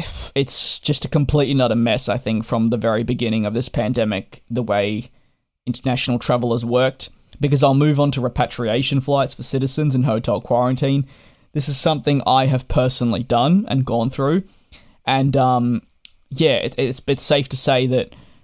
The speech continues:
there's still quarantine facilities being built. There's the whole idea of home quarantine. There's currently caps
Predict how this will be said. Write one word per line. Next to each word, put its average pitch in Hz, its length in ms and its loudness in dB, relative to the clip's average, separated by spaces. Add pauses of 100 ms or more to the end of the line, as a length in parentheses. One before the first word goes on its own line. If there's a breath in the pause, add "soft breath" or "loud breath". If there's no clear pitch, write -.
(120 soft breath)
there's 135 200 2
still 143 260 0
quarantine 131 520 0
facilities 127 460 -4
being 113 300 -2
built. 131 340 2
There's 120 160 0
the 127 80 0
whole 127 320 2
idea 120 280 0
of 107 120 -4
home 135 340 0
quarantine. 135 720 2 (380 soft breath)
There's 135 180 -2
currently 123 460 0
caps - 480 -4